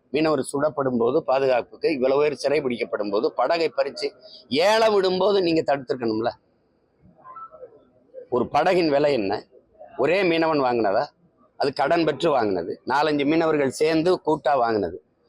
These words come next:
அதை பறிச்சு அவன் ஏல விட்டுறான். அப்ப என் வாழ்வாதாரம், எனக்கு ஆதாரமா இருந்த படகே போயிடுச்சுன்னா நான் எங்க வாழ்றது? இதையெல்லாம் கேட்காம நடவடிக்கை எடுக்கிறோம், நடவடிக்கை எடுக்கிறோம்னு என்ன நடவடிக்கை? நடுக்கடல்ல வச்சு கொல்றது,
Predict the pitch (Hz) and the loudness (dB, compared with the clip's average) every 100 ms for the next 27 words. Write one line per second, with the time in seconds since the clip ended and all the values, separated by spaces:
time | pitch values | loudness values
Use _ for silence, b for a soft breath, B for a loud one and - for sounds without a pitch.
0 | _ 156 156 156 185 185 180 160 180 175 | _ -2 0 2 0 2 0 2 2 2
1 | 147 120 113 110 135 160 156 147 170 165 | 0 0 0 -2 -2 0 2 2 2 2
2 | 151 156 156 143 120 131 151 160 151 139 | 2 2 2 0 0 0 2 2 2 2
3 | 131 131 127 131 165 175 139 127 104 104 | 0 0 -2 -2 0 0 0 -4 -4 -6
4 | 131 143 143 156 147 143 131 143 _ _ | -2 -2 0 0 0 -2 -8 -20 _ _
5 | _ _ _ _ _ _ - _ _ _ | _ _ _ _ _ _ -20 _ _ _
6 | _ _ _ _ 110 139 180 208 202 196 | _ _ _ _ 0 2 4 4 4 2
7 | 185 190 202 165 180 208 180 170 165 185 | 2 2 2 2 2 2 2 0 2 2
8 | 180 160 175 170 156 147 147 165 160 151 | 2 2 2 0 0 -2 -2 -2 0 0
9 | 180 151 143 135 117 123 - _ _ _ | 2 2 2 0 0 -2 -2 _ _ _
10 | _ _ _ 117 147 156 147 143 151 143 | _ _ _ -4 -2 0 2 2 2 2
11 | 127 127 131 131 117 117 | 0 -2 -2 0 2 2